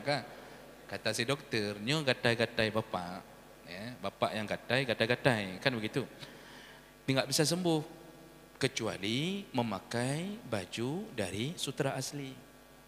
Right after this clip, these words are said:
Kata doktor, "Boleh tidak?" Kalau sudah mencoba obat yang lain, tidak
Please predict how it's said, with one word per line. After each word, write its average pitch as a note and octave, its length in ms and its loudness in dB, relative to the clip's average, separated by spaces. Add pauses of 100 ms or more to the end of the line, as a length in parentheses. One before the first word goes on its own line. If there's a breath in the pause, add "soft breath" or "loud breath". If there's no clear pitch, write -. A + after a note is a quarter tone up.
(100)
Kata F#2 240 -4
doktor, A2+ 400 -6
"Boleh C#3 280 2
tidak?" G#2+ 460 -6 (500)
Kalau E3 320 2
sudah D#3+ 320 0
mencoba D3 640 2
obat C3+ 320 2
yang A2 320 -4
lain, A2+ 320 -2 (800)
tidak D3 320 2